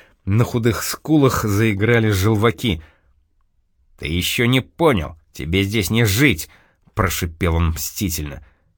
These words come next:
«Конец этому аулу!» Повернулся к Мальцову спиной и добавил уже миролюбиво: «Ладно, и я пять сотен добавлю, потом отработаешь».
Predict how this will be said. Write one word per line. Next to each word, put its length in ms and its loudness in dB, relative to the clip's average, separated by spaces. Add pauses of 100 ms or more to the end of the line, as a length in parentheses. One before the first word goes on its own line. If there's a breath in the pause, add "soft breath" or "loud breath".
(140)
«Конец 480 2
этому 460 -2
аулу!» 640 2 (760)
Повернулся 580 0
к 80 -14
Мальцову 420 0
спиной 440 -2
и 60 -4
добавил 600 0
уже 300 -2
миролюбиво: 800 2 (500 soft breath)
«Ладно, 640 2
и 40 2
я 200 4
пять 280 -2
сотен 400 -2
добавлю, 560 0 (200 soft breath)
потом 360 2
отработаешь». 680 -4